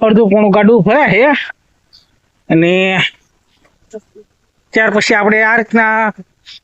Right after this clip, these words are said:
જે આ ઢગલા કરીએ છીએ એને બે થી ત્રણ દિવસ આમાં ઢગલા રહેવા દઈશું. અને ત્યાર પછી આમાં જયપાલ તો અત્યારે જો કઈ રીતે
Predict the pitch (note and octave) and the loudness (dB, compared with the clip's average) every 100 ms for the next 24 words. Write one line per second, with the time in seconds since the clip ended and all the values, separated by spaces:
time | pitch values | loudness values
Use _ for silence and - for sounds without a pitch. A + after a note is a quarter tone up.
0 | - F3+ A3+ G#3+ A3 A3 A#3 C4+ D4+ G#3 | -6 0 2 0 0 0 0 0 0 0
1 | A#3 G#3+ G3 B3 A#3+ B3 A3 A#3+ A#3 A3+ | 0 0 0 0 0 -2 2 2 4 2
2 | A3 A#3+ A3+ G3+ G#3 A3+ A#3 A3 B3 D4+ | 2 0 0 0 0 0 0 0 0 2
3 | A3+ G#3+ C4 A#3+ _ _ _ _ - F#3 | 2 0 2 0 _ _ _ _ -2 0
4 | F#3 G#3+ C#4 B3 C4 - G3+ - _ _ | 0 0 -2 0 -2 0 -2 -4 _ _
5 | _ - G#3 G#3+ G#3+ G#3+ G#3 F#3+ _ _ | _ -6 0 0 0 -2 -4 -6 _ _
6 | _ _ _ _ _ _ _ _ _ - | _ _ _ _ _ _ _ _ _ -4
7 | G#3+ G#3+ A3 A3+ A3 A3+ G#3+ B3 G#3+ A#3+ | -2 0 0 2 2 2 2 2 2 0
8 | A#3+ A3 A#3 | 0 0 0